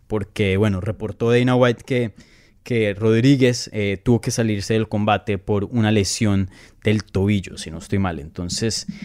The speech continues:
em, sí, vamos a ver qué le sigue ahí a, a Yair, si, si en sí, eh, vamos a ver que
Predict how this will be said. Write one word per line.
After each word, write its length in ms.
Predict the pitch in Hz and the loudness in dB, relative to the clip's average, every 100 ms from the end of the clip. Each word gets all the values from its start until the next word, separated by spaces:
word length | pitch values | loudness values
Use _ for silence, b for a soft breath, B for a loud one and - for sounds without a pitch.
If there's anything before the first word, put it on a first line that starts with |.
| B - | B -2
em, 720 | 104 101 101 101 95 90 85 | 0 2 2 2 0 -2 -6
sí, 200 | - 185 | -2 -2
vamos 260 | 175 123 127 | 0 0 2
a 60 | |
ver 100 | 131 | 0
qué 120 | 98 143 | 2 0
le 80 | |
sigue 340 | 135 139 131 135 | 0 -2 2 2
ahí 260 | 135 139 | 2 2
a, 240 | 131 127 107 | 2 0 -2
a 60 | |
Yair, 480 | 123 107 143 156 147 | 0 4 6 6 4
si, 480 | 135 - 107 98 73 | -2 -8 -8 -10 -12
si 180 | - 113 | -6 -4
en 120 | 104 | -2
sí, 460 | 98 - 135 131 135 b b b _ | -2 2 4 2 -2 b b b _
eh, 300 | - 107 101 104 | -4 0 0 2
vamos 260 | 110 117 | 2 2
a 80 | 131 | 2
ver 240 | 104 98 - | 0 0 0
que 480 | 117 113 110 107 | 2 4 2 -2